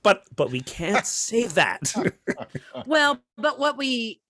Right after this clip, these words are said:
Speaker 2: what we can do, and I would rec-, like, I recommend this for any group, right, is that, like, what I can't, so I'm gonna equate this to something, maybe this sounds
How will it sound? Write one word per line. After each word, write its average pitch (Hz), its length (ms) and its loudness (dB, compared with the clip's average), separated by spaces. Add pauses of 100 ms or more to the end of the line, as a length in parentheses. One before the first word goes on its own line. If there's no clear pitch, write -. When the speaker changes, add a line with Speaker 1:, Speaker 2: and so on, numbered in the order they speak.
(140)
Speaker 2:
what 233 240 -2
we 208 140 -8
can 233 500 -8
do, 160 460 -10
and 190 140 -4
I 185 100 0
would 190 80 -6
rec-, 185 340 -4
like, 165 260 -4
I 190 100 0
recommend 165 340 -6
this 143 120 -20
for 147 100 -12
any 160 380 -10
group, 151 460 -10
right, 156 360 -2
is 160 220 -8
that, 160 260 -6
like, 151 360 -6 (840)
what 220 180 -2
I 185 120 0
can't, - 380 -10
so 220 280 2
I'm 220 180 2
gonna 208 180 0
equate 165 320 -8
this 156 180 -12
to 160 120 -18
something, 147 320 -16
maybe 185 220 -6
this 151 200 -12
sounds 147 240 -10